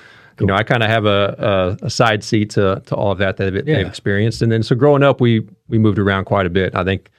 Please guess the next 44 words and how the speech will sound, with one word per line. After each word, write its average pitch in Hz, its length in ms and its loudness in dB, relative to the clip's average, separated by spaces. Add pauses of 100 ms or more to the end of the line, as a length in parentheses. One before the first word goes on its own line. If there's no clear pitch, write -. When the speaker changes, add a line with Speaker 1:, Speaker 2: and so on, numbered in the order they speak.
(240)
Speaker 2:
at 101 120 0
one 98 160 0
time 101 180 -2
I 92 80 0
counted 92 320 -4
twenty-five 98 440 -2
different 90 260 -4
places 92 320 -2
I 92 100 2
had 87 80 -2
Speaker 1:
Wow. 95 120 2
Speaker 2:
lived, 110 360 0
you 120 100 -2
know, 101 40 4
Speaker 1:
Had - 80 4
no 120 60 4
Speaker 2:
all 143 120 4
in, 123 80 -2
Speaker 1:
clue. 135 160 4
Speaker 2:
all 156 180 2
in 147 100 0
Texas, 143 540 2
Speaker 1:
<laughs> 127 80 4
Speaker 2:
you 117 80 6
know, 107 140 4
but, 104 300 2
um, 101 440 0 (680)
uh, 110 200 0
so, 104 320 0 (460)
you - 100 -8
know, 98 120 0
when 107 200 -2
I 101 60 2
was 101 140 -2
born, 110 240 2
my 101 80 2
dad 101 160 2
was 95 100 -4
camp - 220 -2
director 101 360 0
at 95 120 0
a 92 140 0
Christian 104 360 -2
retreat, 101 460 -2